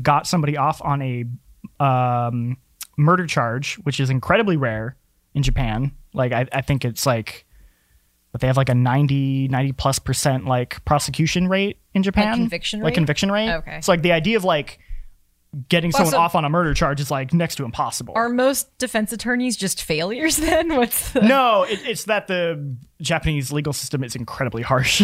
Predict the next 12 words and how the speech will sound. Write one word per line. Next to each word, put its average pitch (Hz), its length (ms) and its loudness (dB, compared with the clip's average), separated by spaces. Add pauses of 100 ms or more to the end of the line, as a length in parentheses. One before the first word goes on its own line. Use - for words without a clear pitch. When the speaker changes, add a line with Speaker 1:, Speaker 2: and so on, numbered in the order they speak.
(160)
Speaker 1:
<laughs> - 160 -10
Speaker 2:
Oh. 165 400 0 (200)
Speaker 1:
Um, 139 640 2 (600)
like, 147 260 0
if, 175 200 -8 (400)
if 156 200 0
you 214 420 2
have 170 320 0
been 160 540 -2
accused, 233 840 -2 (420)
like, 143 420 0
it's - 340 -6